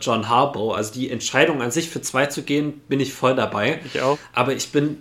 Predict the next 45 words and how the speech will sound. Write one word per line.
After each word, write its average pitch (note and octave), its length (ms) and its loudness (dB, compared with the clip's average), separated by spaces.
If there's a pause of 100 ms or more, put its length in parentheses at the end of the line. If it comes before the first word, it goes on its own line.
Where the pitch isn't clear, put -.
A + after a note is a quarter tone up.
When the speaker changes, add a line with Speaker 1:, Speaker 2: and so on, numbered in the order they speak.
(140)
Speaker 1:
ich - 180 -4
bin D3+ 140 0
schon C3+ 260 -2
immer E3+ 240 0
dafür, D3 500 -2
wenn B2+ 180 -2
du A#2+ 260 -2
kurz F3 320 0
vor - 160 -4
der C3 160 0
Endzone D3 440 0
stehst, C3+ 480 -2
nicht D3 200 -2
so C#3 240 2
ein B2+ 100 0
Rollout A#2+ 540 6
zu - 180 -4
einer B2 260 -2
Seite C3+ 360 2
zu - 160 -8
machen, G2+ 300 -8 (420)
weil B2+ 160 8
du B2+ 100 0
dir B2+ 140 6
das C3 160 4
Spielfeld D#3 680 2
abschneidest B2 800 -2
und B2+ 220 -4
der A#2 100 2
Defense D3+ 460 -4
die B2+ 100 -4
Möglichkeit C3 760 0
gibst, - 400 -4
sich C3 320 -2
nur C#3 180 0
auf - 240 -4
eine C#3+ 300 4
Seite B2+ 340 2
des B2 140 -8
Spielfelds D3 500 0
Speaker 2:
Ja, C#3 60 8
Speaker 1:
zu C#3 60 6
Speaker 2:
also C#3 160 2
du - 40 4
Speaker 1:
konzentrieren. B2+ 640 -4